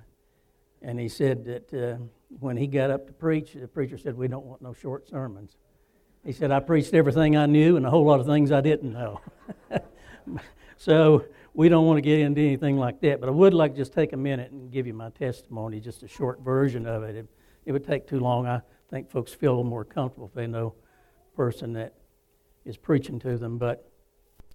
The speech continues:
I was saved in nineteen seventy-eight. I won't tell you how bad of a sinner I was, 'cause God knows. Uh, well, he did know. He's forgot all of it now, he says, and so, uh, even he don't know. I met a fella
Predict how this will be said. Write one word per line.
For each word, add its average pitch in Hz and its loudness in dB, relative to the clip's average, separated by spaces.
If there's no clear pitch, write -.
I - -8
was 143 -2
saved 147 2
in 131 -8
nineteen 127 -10
seventy-eight. 123 -4
I 123 -14
won't 123 -16
tell 147 -2
you 127 0
how 127 -2
bad 127 -4
of 110 -12
a 113 -18
sinner 127 -10
I 117 -8
was, 113 -10
'cause 110 -18
God 131 4
knows. 113 -8
Uh, - -20
well, 127 -2
he 120 0
did 123 0
know. 117 -8
He's 120 -12
forgot 123 -2
all 113 -4
of 113 -10
it 113 -18
now, 123 -6
he 120 -8
says, 127 -6
and 120 -12
so, 117 -6
uh, 120 -2
even 139 -4
he 165 2
don't 123 -6
know. 127 -6
I 160 -12
met 151 0
a 175 -2
fella 135 -2